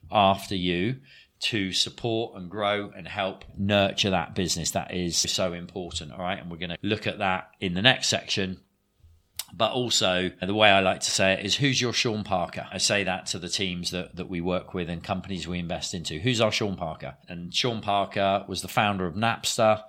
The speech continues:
which was a precursor to Spotify, an online streaming service.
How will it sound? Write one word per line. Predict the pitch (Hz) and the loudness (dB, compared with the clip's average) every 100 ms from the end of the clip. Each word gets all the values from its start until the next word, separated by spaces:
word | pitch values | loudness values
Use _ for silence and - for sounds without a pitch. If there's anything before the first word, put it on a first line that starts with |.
| - - - | -20 -14 -8
which | 95 - | -6 -4
was | 87 | -4
a | 90 | -6
precursor | - 120 101 - 107 92 90 | -6 -4 -4 0 0 0 -2
to | - | -2
Spotify, | - - 117 - 98 110 101 104 98 - - - | -2 0 -2 -4 -2 0 2 0 -2 -8 -14 -4
an | 98 | 0
online | 98 95 90 90 | 0 0 0 0
streaming | - 123 117 110 | -2 -2 -4 -4
service. | 95 117 107 101 98 - | -4 -2 -2 -4 -6 -8